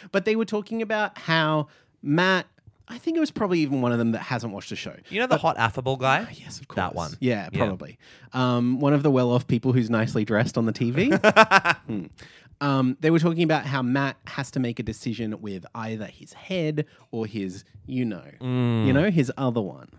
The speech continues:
Speaker 2: His heart.
Speaker 1: No, the other one.
Speaker 2: Oh, his butt.
Speaker 1: Yeah, his butthole.
Speaker 2: Yep.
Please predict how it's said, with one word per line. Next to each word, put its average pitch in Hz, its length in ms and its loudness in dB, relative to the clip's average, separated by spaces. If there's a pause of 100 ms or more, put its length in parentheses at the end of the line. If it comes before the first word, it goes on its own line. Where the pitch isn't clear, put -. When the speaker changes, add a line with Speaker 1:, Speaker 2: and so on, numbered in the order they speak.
(160)
Speaker 2:
His - 200 -12
heart. 87 280 -4 (560)
Speaker 1:
No, 131 260 0
the 117 160 0 (320)
other 139 320 2
one. 90 360 -8 (100)
Speaker 2:
Oh, 175 1200 6
his 98 160 -2
butt. 85 420 -2
Speaker 1:
Yeah, 123 160 4
his 120 160 2
butthole. - 680 0
Speaker 2:
Yep. 80 360 -14